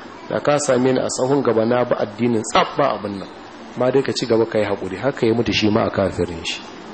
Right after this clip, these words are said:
Wannan ya dawo manzon Allah ba ɗan ƙarami ba. Shi yasa Allah madaukin sarki ce, "Ma yuqalu laka illa ma qad qila lirrusuli min qablika." Ba wani magana da aka faɗi ma na cin mutunci da damuwa,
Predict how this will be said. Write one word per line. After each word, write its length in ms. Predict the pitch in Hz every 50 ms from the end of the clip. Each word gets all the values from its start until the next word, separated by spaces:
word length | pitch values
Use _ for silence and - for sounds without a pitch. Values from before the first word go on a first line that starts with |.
| - - - - - - - - - - 101
Wannan 320 | 107 117 120 113 107 104 107
ya 140 | 113 117
dawo 220 | 113 98 110 110 110
manzon 340 | 110 110 104 98 95 104 110 107
Allah 260 | 113 113 110 110 101
ba 160 | - 95 98 - -
ɗan 160 | - 113 123
ƙarami 460 | 131 - 107 90 87 87 85 85 85 80
ba. 100 | - - - - - - - - - - - - - - - - - -
Shi 120 | - - 139
yasa 220 | 135 - 165 139
Allah 200 | 139 147 139 131 127
madaukin 380 | 131 135 131 113 - - 127 127
sarki 380 | 127 - 127 127 123 - 135 127
ce, 160 | - - 123
"Ma 320 | 107 110 117 135 147 151 151
yuqalu 560 | 147 135 123 - - - 131 135 135 131 120
laka 220 | 127 123 - - 117 -
illa 380 | 135 127 135 135 131 135 135 131
ma 240 | 131 131 131 131 127
qad 400 | - - 135 131 131 127 - -
qila 260 | - 135 139 135 127 120
lirrusuli 600 | 113 110 110 101 107 127 127 - - 139 120 110
min 160 | 107 107 104 - -
qablika." 520 | - 110 98 101 104 110 - - 98 98 - - - - - - - - - -
Ba 160 | - 190 196 175
wani 200 | 165 160 165 165
magana 340 | 151 143 143 143 139 135 117
da 100 | 117 131
aka 160 | 131 - 131 113
faɗi 260 | - 123 123 123 117
ma 140 | 117 120 117
na 100 | 113 113 113
cin 160 | - - 120
mutunci 500 | 113 113 110 - - 123 123 120 - -
da 120 | 101 104 98
damuwa, 520 | 95 104 101 101 110 120 120 127 127 127